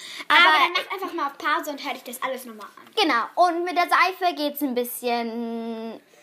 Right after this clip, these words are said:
Speaker 1: Ich glaub, das
Speaker 2: Ja,
Speaker 1: braucht ein
Speaker 2: es
Speaker 1: bisschen
Speaker 2: dauert ein
Speaker 1: länger.
Speaker 2: bisschen länger.
Speaker 1: Aber du brauchst dafür
Speaker 2: ein Stück Kernseife.
Speaker 1: Küchenrei-, eine Küchenreibe.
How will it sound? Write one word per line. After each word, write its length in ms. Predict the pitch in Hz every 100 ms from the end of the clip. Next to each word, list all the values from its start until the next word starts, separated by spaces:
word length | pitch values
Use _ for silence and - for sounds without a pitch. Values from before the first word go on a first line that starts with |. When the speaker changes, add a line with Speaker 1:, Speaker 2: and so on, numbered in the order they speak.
| _ - 294 -
Speaker 1:
Ich 80 | -
glaub, 200 | 285 294
das 120 | 277
Speaker 2:
Ja, 60 |
Speaker 1:
braucht 120 | 277 254
ein 100 | 262
Speaker 2:
es 40 |
Speaker 1:
bisschen 80 | 294 269
Speaker 2:
dauert 120 | 277
ein 20 |
Speaker 1:
länger. 200 | 262 226
Speaker 2:
bisschen 260 | 285 294 269
länger. 340 | 226 196 196 208 _
Speaker 1:
Aber 220 | 392 415 392
du 100 | 381
brauchst 360 | 359 339 339 359
dafür 380 | 339 - 392 466 - _ _ _ _
Speaker 2:
ein 240 | 320 311 294
Stück 340 | - 247 233 - - -
Kernseife. 760 | - 277 247 262 339 330 381 415 571 - _ _ - -
Speaker 1:
Küchenrei-, 560 | - 453 349 294 240 240 269
eine 180 | 285
Küchenreibe. 720 | 269 392 370 277 226 220 226